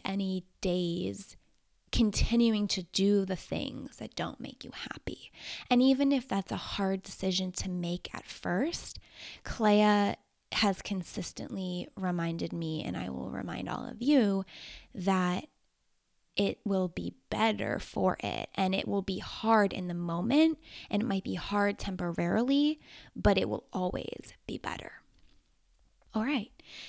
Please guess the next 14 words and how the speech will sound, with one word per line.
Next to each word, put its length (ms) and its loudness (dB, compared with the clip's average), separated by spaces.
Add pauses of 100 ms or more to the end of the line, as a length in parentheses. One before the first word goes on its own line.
(200)
lesson 520 0
number 320 4
five, 760 -4 (440)
thanks 440 -2
to 140 0
Miss 340 2
Clea. 480 -6 (760)
You 280 6
do 200 8
not 400 4
have 220 -2
to 220 -2
explain 920 -2 (120)
yourself. 840 -4